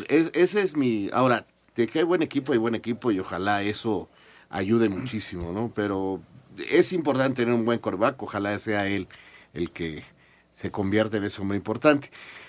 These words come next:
Pero aparte de saludar a todo el público que ya nos está escuchando, qué bueno que, que todos estén tomando sus medidas poco a poco de seguridad, eh, eso es importantísimo, cuídense mucho. Eh, desde ayer,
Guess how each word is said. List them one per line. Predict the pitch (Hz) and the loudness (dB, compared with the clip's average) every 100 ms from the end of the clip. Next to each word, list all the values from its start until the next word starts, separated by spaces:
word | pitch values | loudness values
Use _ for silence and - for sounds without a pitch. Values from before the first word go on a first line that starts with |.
| - | 0
Pero | - 170 185 285 285 | 8 12 12 12 10
aparte | - 233 247 | 6 0 0
de | 226 | 0
saludar | 165 156 180 | 2 4 4
a | 180 | 4
todo | 180 | 0
el | 165 | 0
público | 127 156 160 120 | 0 2 2 -2
que | 104 | -4
ya | 120 | -2
nos | 127 | -2
está | - | -4
escuchando, | 131 - - 117 113 131 175 - 90 | -8 -8 -2 0 0 -2 -6 -14 -8
qué | 123 | -2
bueno | 113 120 127 120 | 2 2 2 0
que, | - 98 - | -4 -8 -8
que | 104 | -8
todos | - 120 | -2 -2
estén | - 117 | -2 -6
tomando | 110 104 110 110 | -6 -6 -4 -6
sus | 95 87 | -8 -8
medidas | 98 104 123 117 - | -6 -2 0 0 -2
poco | 113 - | -8 -6
a | 95 | -8
poco | - 113 - | -4 -6 -4
de | 95 | -6
seguridad, | 90 95 95 101 104 117 127 131 - - - - | -6 -10 -6 -4 0 2 0 -2 -14 -20 -20 -8
eh, | 90 101 - _ _ _ | -6 -6 -10 _ _ _
eso | 87 87 110 117 | -16 -8 -6 -4
es | 120 | -6
importantísimo, | 98 92 87 92 95 110 110 | -8 -12 -10 -10 -8 -6 -6
cuídense | - 113 107 101 | -4 -2 -2 -4
mucho. | 101 107 131 - - - - | -6 -6 -8 -10 -20 -20 -8
Eh, | - 117 - - | -2 -2 -2 -4
desde | 131 139 147 | 2 4 6
ayer, | 156 180 220 233 | 6 6 4 2